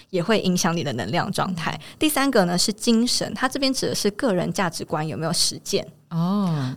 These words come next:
Speaker 1: 对，那最后一个呢，还是说心智，这个心智是指，就是你有没有专注力，你有没有容易进入心流，其实也是跟能-，能量状态正相关的。
Speaker 2: 嗯哼，嗯哼。
Speaker 1: 那，呃，我们在谈能量管理，当然这，呃，就是所谓你要有健康身体、健康饮食，这个是很重要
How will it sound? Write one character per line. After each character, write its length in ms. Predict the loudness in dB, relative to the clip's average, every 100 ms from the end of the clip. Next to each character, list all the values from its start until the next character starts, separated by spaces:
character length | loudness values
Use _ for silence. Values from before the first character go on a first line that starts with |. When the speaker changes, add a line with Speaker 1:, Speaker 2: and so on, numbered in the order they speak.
| 0
Speaker 1:
对， 280 | 2 2 0
那 120 | -2
最 200 | 2 2
后 160 | 2 2
一 40 |
个 120 | 2 2
呢， 140 | 0
还 120 | -2
是 100 | -2
说 160 | 0 0
心 360 | 2 2 0
智， 220 | 0 0 0
这 100 | 0
个 80 |
心 180 | 2 0
智 160 | 0 0
是 240 | 0 0
指， 320 | 0 -2 -2
就 120 | 0 2
是 140 | 4
你 260 | 4 2 0
有 140 | -2
没 140 | 2
有 160 | 2 2
专 260 | 2 2 2
注 200 | 2 0
力， 120 | 2
你 60 | 0
有 100 | 0
没 100 | 2
有 80 | 2
容 200 | 0 -2
易 100 | -2
进 180 | 0
入 120 | -2 0
心 260 | -2 -4
流， 120 | -6 -4
其 80 |
实 100 | 0
也 100 | 0
是 140 | 0 -2
跟 180 | -2 -2
能-， 320 | -4 -6 -8 -4
能 240 | 0 2
量 200 | 2 0
状 220 | 0 -2
态 160 | -4 -8
正 180 | -8 -8
相 220 | -8 -2 4
关 180 | 6 4
的。 160 | 2 -4
Speaker 2:
嗯 20 | 0
哼， 80 |
嗯 0 |
哼。 80 | 0 -2 -10
Speaker 1:
那， 360 | -4 0 0 0 -4 -2
呃， 160 | 0 2
我 120 | 2
们 120 | 2
在 160 | 0 -2
谈 180 | -2 -2
能 100 | 0
量 140 | 0
管 140 | -2
理， 60 | -4
当 180 | -2 -2
然 180 | 0 0
这， 280 | 0 0 -2 -8 -6
呃， 220 | -4 -4
就 100 | -4
是 240 | 0 2 0 -6 -12
所 220 | -4 0
谓 160 | 2 2
你 80 | 4
要 120 | 2
有 100 | 2
健 200 | 2 0
康 220 | -2 -2
身 220 | -2 -2
体、 200 | -4 -6 -2
健 140 | -2
康 220 | 0 -4
饮 140 | -4 -4
食， 180 | -6 -2
这 120 | -2
个 60 |
是 120 | -2 -4
很 120 | -6
重 200 | -8 -6
要 160 | -6